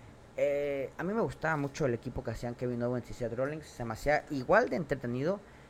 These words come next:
que el equipo de Chris Jericho y de Kevin Owens. Se me hacía así,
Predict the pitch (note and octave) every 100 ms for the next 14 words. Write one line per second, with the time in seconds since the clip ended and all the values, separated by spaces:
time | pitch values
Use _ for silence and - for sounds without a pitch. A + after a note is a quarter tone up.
0 | - C3 C3 - D#3 C3+ C3 C#3 B2+ C3
1 | C3 C3 A2+ - A2+ G#2+ A#2+ A2+ A2 G#2
2 | - - G#2+ A2+ - C#3+ - G#2+ A2+ C3+
3 | B2+